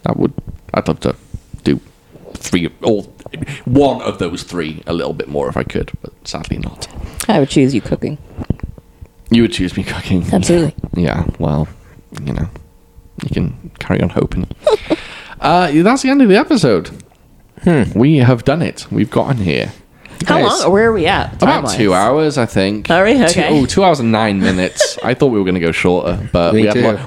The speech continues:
Speaker 1: we had lots of stories to tell in
Speaker 3: We
Speaker 1: this
Speaker 3: had,
Speaker 1: one.
Speaker 3: like, an hour of questions.
Speaker 1: Yeah, we had lots of
Speaker 2: Yeah.
Speaker 1: questions. Thank you so much, by the way. Uh, like, I know,
Speaker 2: Absolutely.
Speaker 1: I know we've said this before, but sometimes we actually prefer answering the questions than talking about
Speaker 3: E-,
Speaker 1: the movie.
Speaker 3: every
Speaker 1: <laughs>
Speaker 3: time
Speaker 1: No,
Speaker 3: I
Speaker 1: sorry.
Speaker 3: prefer questions.
Speaker 1: <laughs> I like talking about the movie just because it's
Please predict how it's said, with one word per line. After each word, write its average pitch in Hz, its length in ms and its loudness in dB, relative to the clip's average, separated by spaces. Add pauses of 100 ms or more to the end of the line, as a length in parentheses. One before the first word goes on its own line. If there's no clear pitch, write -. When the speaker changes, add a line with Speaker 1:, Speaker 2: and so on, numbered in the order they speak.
Speaker 1:
we 147 60 4
had 120 100 2
lots 107 180 0
of 90 60 -2
stories 85 420 0
to - 80 -8
tell 82 240 -2
in 82 80 0
Speaker 3:
We 165 120 4
Speaker 1:
this 156 40 2
Speaker 3:
had, 180 100 2
Speaker 1:
one. - 80 4
Speaker 3:
like, 170 140 2
an 147 80 -2
hour 147 380 2
of 117 100 -2 (400)
questions. 113 500 -2
Speaker 1:
Yeah, 90 220 4
we 101 80 2
had 95 80 4
lots 87 240 -2
of 92 80 -2
Speaker 2:
Yeah. 139 120 4
Speaker 1:
questions. 117 280 -2
Thank 240 220 0
you 175 60 4
so 160 140 2
much, 139 200 0
by 107 100 2
the 98 80 0
way. 90 300 2
Uh, 104 260 0
like, 104 300 0 (420)
I - 160 -4
know, 113 60 2 (140)
Speaker 2:
Absolutely. 143 260 2
Speaker 1:
I - 20 2
know 147 200 2
we've 127 180 -2
said 123 140 2
this - 180 -8
before, 101 320 0
but 82 120 -4
sometimes 98 460 0
we 95 80 4
actually 90 220 0
prefer 90 280 2
answering 78 300 -4
the 85 60 0
questions 85 400 0
than 80 100 -4
talking 90 240 0
about 85 140 2
Speaker 3:
E-, - 60 2
Speaker 1:
the 95 40 0
movie. 147 200 2
Speaker 3:
every 190 500 2
Speaker 1:
<laughs> 605 100 2
Speaker 3:
time 160 380 2
Speaker 1:
No, - 80 2
Speaker 3:
I 139 160 0
Speaker 1:
sorry. 139 240 0
Speaker 3:
prefer 139 240 2
questions. - 720 0
Speaker 1:
<laughs> - 80 -6
I 160 100 2
like 185 180 -2
talking 160 220 0
about 131 180 2
the 107 60 -4
movie 104 300 0
just 98 200 -2
because 92 400 -2
it's - 220 -8